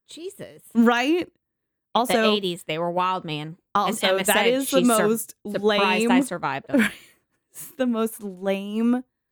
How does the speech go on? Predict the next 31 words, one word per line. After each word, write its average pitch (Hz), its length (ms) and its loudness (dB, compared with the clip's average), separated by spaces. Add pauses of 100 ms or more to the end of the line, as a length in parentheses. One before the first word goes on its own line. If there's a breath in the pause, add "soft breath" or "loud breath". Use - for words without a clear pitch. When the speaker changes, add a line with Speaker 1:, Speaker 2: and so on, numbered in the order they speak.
(400)
Speaker 2:
thing 202 220 -2
I've 190 200 -2
ever 180 240 0
heard 175 400 0
of, 165 140 -2
like, 170 180 -2
an 170 80 -4
attack. 156 460 -6 (340)
You're - 60 0
drowning 233 380 0
and 214 80 0
your 214 80 2
lifeguards 214 600 -2
don't 202 220 -4
swim. 220 480 -4 (180)
Hmm? 302 100 4 (680 soft breath)
Your 262 100 -4
car's 277 280 -2
crashing 277 460 0
and 202 160 2
you 240 140 4
don't 240 260 2
have 220 340 0
any, 226 400 0
uh, 214 240 -2 (160)
Speaker 1:
Seatbelts. 233 460 -4 (280)
Speaker 2:
Yeah. 392 260 2 (760)
Come 320 160 4
at 370 120 2
me, 403 100 2
bro. 311 300 0